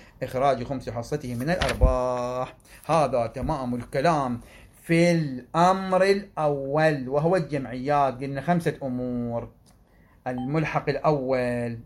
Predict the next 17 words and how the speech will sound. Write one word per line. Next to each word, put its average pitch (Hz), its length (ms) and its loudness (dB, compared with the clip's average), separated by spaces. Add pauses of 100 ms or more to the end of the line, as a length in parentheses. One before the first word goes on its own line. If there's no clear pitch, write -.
(120)
قلنا 139 240 -4
عندنا 156 380 -2
خمس 185 360 0
ملاحق. 127 540 -2
الملحق 147 420 0
الأول 185 440 4 (280)
خمس 170 280 2
الجمعيات. 131 920 0 (240)
هسه 196 320 -2
نجي 170 220 0
للملحق 180 400 -2
الثاني، 131 840 2
رواتب 165 720 2
الموظفين، 143 1600 -2
واحد، 127 400 0 (360)
والادخار، 143 1400 2
اثنين، 139 540 -4